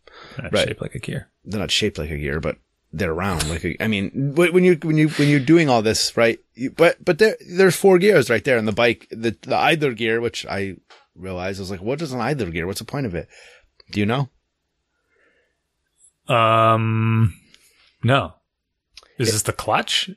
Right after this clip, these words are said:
Speaker 1: No.
Speaker 2: no, it changes the direction of the, of the, the, a gear. So if, <laughs> if you had two gears meshing, one's gonna turn the other and it's gonna be backwards, right?
Speaker 1: Oh, I
Speaker 2: So you
Speaker 1: see.
Speaker 2: change the
Speaker 1: Changes
Speaker 2: idler
Speaker 1: direction.
Speaker 2: gear, so
Speaker 1: Yeah.
Speaker 2: it changes the dir-,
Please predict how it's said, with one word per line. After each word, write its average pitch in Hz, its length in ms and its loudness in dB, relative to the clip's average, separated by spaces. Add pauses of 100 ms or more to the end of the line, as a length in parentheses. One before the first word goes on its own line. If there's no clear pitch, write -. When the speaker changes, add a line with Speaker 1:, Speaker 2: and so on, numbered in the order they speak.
(120)
Speaker 1:
No. 170 220 0
Speaker 2:
no, 117 160 -8
it - 100 -10
changes 113 460 0
the 98 60 -4
direction 101 540 0
of 87 240 -4
the, 87 300 0 (320)
of 98 480 -4
the, 90 260 -2 (440)
the, 98 360 -4 (160)
a 113 60 -2
gear. 123 400 2 (120)
So 110 220 0
if, - 380 -4
<laughs> - 0 -
if - 160 -6
you 143 120 2
had 139 220 0
two 151 140 2
gears 131 360 2
meshing, 110 500 0
one's 117 340 0
gonna 110 180 0
turn 113 220 -2
the 110 80 4
other 123 180 2
and 98 120 -2
it's 90 100 -8
gonna 101 160 -2
be 92 60 -2
backwards, 101 480 -4
right? 95 220 -2 (120)
Speaker 1:
Oh, 190 160 4
I 151 160 2
Speaker 2:
So 123 120 -2
you 107 60 0
Speaker 1:
see. 95 60 -2
Speaker 2:
change 113 180 0
the 110 60 4
Speaker 1:
Changes 110 120 2
Speaker 2:
idler 110 140 0
Speaker 1:
direction. 95 160 -2
Speaker 2:
gear, 92 120 2
so 101 220 -2
Speaker 1:
Yeah. 92 60 2
Speaker 2:
it - 80 -8
changes 87 400 -2
the 85 80 -6
dir-, - 280 -10